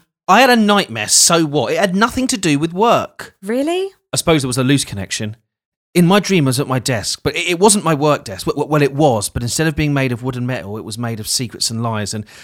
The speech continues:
Speaker 1: and my boss was there, trying to set me on fire with a blowtorch while shouting "liar" at me. Uh,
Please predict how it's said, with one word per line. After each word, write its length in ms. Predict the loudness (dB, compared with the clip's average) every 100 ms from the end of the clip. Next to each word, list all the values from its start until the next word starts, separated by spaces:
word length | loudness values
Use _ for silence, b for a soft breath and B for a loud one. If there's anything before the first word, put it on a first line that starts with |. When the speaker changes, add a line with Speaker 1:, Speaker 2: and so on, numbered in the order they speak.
| B
Speaker 1:
and 120 | 2
my 100 | 2
boss 300 | 2 -2 -2
was 100 | -6
there, 300 | -6 -8 -10 b b b
trying 160 | -10 -6
to 60 | -4
set 240 | -4 -4
me 80 | -6
on 80 | -6
fire 240 | -4 -4
with 100 | -6
a 40 |
blowtorch 580 | -6 -6 -6 -8 -12 -12
while 180 | -10 -8
shouting 480 | -6 -6 -6 -6 -4
"liar" 380 | -2 -2 -2 -6
at 80 |
me. 180 | -10 -12 B B
Uh, 120 | -4